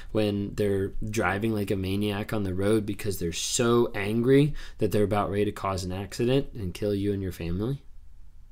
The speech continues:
Oftentimes the narcissist will say, "I want to make it work. I want to make it happen."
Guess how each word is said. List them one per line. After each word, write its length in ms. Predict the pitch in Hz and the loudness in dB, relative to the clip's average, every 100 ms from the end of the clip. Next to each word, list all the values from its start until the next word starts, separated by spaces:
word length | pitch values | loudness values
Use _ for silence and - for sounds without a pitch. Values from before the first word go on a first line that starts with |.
| - - - - - - - - - - - - - - - - | -16 -16 -18 -16 -16 -16 -18 -18 -16 -16 -12 -12 -12 -14 -6 0
Oftentimes 640 | 117 131 131 123 113 104 | 2 2 0 2 0 0
the 60 | 107 | -2
narcissist 480 | 104 95 - 98 - | -2 -2 -4 -4 -2
will 120 | 90 | -2
say, 420 | - 104 98 92 - | -2 -2 -4 -6 -4
"I 160 | 90 | -2
want 240 | 87 101 101 | 0 0 -2
to 40 | |
make 240 | 98 98 | -2 -4
it 120 | - 90 | -4 -2
work. 320 | 90 87 95 | -2 -4 -6
I 80 | 95 | -6
want 180 | 98 | -4
to 40 | 101 | -2
make 180 | 101 - | -2 -4
it 120 | - | -6
happen." 480 | 104 95 - 92 | -6 -8 -6 -6